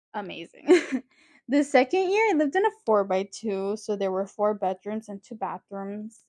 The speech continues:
If you're asking why I kind of downgraded, it was because the rent was a lot cheaper.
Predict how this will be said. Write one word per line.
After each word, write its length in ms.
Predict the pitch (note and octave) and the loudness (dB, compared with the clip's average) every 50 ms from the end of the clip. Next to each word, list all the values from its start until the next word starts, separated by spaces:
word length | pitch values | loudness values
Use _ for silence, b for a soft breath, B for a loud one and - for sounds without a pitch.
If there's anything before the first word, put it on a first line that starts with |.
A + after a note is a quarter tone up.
| _ - | _ -20
If 100 | G#3+ G3+ _ _ _ _ _ _ _ _ _ _ | -20 -20 _ _ _ _ _ _ _ _ _ _
you're 180 | - G#3 G3+ - | -6 -6 -6 -4
asking 480 | - F#3+ G3 G3+ - - - A3+ A3 G#3 | -4 -6 -6 -8 -10 -10 -10 -8 -8 -6
why 440 | G3+ G3+ G3 F#3+ F#3+ F#3 F#3 F3+ E3+ - - | -6 -6 -6 -6 -8 -10 -12 -14 -16 -16 -18
I 240 | F3+ F#3 F#3 F#3 F#3 - _ _ _ _ _ _ _ _ _ _ _ _ _ _ _ _ | -16 -14 -12 -12 -14 -14 _ _ _ _ _ _ _ _ _ _ _ _ _ _ _ _
kind 200 | A3 A#3+ A3 G#3+ | -4 -2 -2 -2
of 100 | A3 G#3+ | -2 0
downgraded, 520 | G#3+ F#3+ G3 G#3 G#3 G#3 G#3+ G#3+ A3+ A3 - | 2 2 2 2 0 -2 0 2 0 0 0
it 100 | F3+ F#3+ | -2 -6
was 180 | F#3 G3 - | -6 -6 -8
because 260 | _ - - G#3 F#3+ - | _ -10 -10 -10 -10 -10
the 120 | - F3 E3+ | -14 -20 -20
rent 140 | - - - | -18 -8 -2
was 160 | G#3+ A#3+ B3+ | 0 2 4
a 60 | D#4 | 4
lot 220 | D4+ D4 D#4 D#4+ - | 4 4 2 -2 -4
cheaper. 420 | - C4 A#3 - A#3 A3+ A#3+ B3 | -8 -8 -4 -2 -2 -2 -2 -4